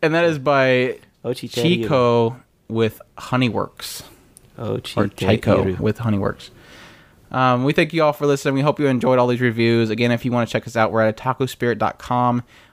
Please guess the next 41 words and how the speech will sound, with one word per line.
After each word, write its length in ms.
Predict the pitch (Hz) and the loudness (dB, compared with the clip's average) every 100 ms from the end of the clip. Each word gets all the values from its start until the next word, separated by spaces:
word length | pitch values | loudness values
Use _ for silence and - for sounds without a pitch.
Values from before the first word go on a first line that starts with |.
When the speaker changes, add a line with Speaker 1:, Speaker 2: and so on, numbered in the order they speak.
| _ _ | _ _
Speaker 1:
uh, 240 | 117 117 113 | 0 2 4
where 100 | 113 | 2
you 80 | 117 | 0
can 80 | 113 | 0
find 180 | 120 | 0
all 40 | 113 | 2
of 40 | |
our 80 | 110 | 2
news, 160 | 113 120 | 2 0
reviews, 300 | 113 127 113 | 2 0 0
and 60 | |
coverage 240 | 117 127 120 | 0 0 0
of 80 | 117 | 0
new 100 | 143 | 2
and 80 | |
old 140 | 143 139 | 2 2
anime. 180 | 139 139 135 - | 2 2 0 -2
And 100 | 127 | -2
you 60 | |
can 80 | 135 | 0
also 180 | 135 147 | -2 -2
find 240 | - 135 | -2 0
our 100 | 127 120 | 0 0
links 280 | 127 131 | -2 -4
to 140 | - - | -8 -6
iTunes, 760 | - 123 - 127 120 120 117 117 | -4 -4 -4 -4 -2 0 -2 -4
Twitter, 720 | - 113 113 117 117 113 110 - | -2 0 0 2 2 0 -2 -4
Google 240 | 120 113 | -2 0
Plus, 600 | - - 104 101 - - - - _ _ - | -2 0 0 -2 -8 -12 -16 -20 _ _ -2
all 140 | 107 | 2
that 140 | 107 110 | 2 0
good 160 | 107 | -2
jazz, 440 | 104 101 104 104 110 | 0 0 0 -2 -4
Facebook. 520 | - 104 - 101 - - - - _ - | -4 -4 -2 -4 -4 -16 -20 -20 _ -6
Um, 280 | 101 101 101 | 0 2 0
if 120 | 92 | 0
you 80 | 113 | 0
wanna 200 | 120 117 | 2 2
help 200 | 113 117 | 2 -2
support 380 | - 107 117 117 | -2 -2 4 4
us, 240 | 113 - | 4 -2